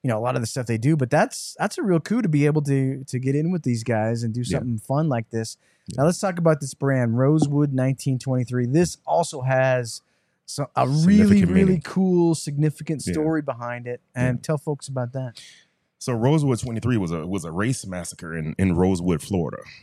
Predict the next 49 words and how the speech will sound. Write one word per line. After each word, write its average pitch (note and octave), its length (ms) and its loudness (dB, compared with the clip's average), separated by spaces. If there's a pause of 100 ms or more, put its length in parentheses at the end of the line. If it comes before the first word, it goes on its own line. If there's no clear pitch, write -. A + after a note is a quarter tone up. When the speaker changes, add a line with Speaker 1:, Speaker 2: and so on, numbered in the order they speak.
(180)
Speaker 2:
So D#2 580 -4
it F#2+ 100 -2
actually F#2 340 -2
happened F2 360 -2
in D#2+ 100 -2
nineteen E2 420 -4
twenty-three. F2 600 -4
And D#2 100 -8
the D#2+ 40 -10
crazy G2+ 400 -2
thing F2+ 240 -12
about F2 320 -4
it D#2+ 100 -10
was E2 260 -10
when F2 140 -10
I F2+ 40 -4
was F2+ 120 -10
thinking F#2+ 280 -8
about D#2+ 260 -8
names, D#2+ 440 -12
something G#2 300 -10
kept - 260 -10
telling G2 260 -6
me, D#2+ 160 -14
"Look F2 260 -10
at E2+ 140 -8
Rosewood." E2 680 -10
So - 120 -14
when F2 160 -12
I F2 80 -4
finally F#2 360 -10
looked F2 280 -10
at E2 160 -6
it, D#2 100 -14
it D2 120 -16
turned G2 300 -8
out F#2 200 -6
the E2 60 -20
one F2+ 240 -14
hundred F#2 360 -14
year F2+ 280 -8
anniversary F2+ 560 -8
of E2 140 -14
it D#2 80 -20
had F2+ 180 -12
just F2 280 -14
passed F2+ 360 -6
in D#2 100 -20
January. D#2+ 540 -20